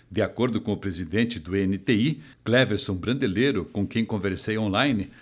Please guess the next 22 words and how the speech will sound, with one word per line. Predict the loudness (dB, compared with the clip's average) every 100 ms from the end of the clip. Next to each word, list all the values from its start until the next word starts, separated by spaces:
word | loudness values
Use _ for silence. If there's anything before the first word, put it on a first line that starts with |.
| -20 2
hoje | 4 4 4
em | 0
Pato | -2 -4 -4
Branco | 0 0 -2
são | -2 0
mais | 0 0 0
de | 0
cem | 0 2 2 2
empresas | 2 2 2 2 2 -2
no | -2
setor | -2 -4 0 0 0
de | -2
tecnologia, | -4 -6 -4 -4 -2 0 -2 -2 -10 -20 -2
cinquenta | 2 4 6 4 2
delas | 2 2 2 0
ligadas | -2 0 2 2 0 0
ao | 0
núcleo | 2 2 0 -2
de | -4
tecnologia | -2 -2 0 0 0 0 0
da | 2 0
informação. | 0 -2 -2 -2 -2 -2 -4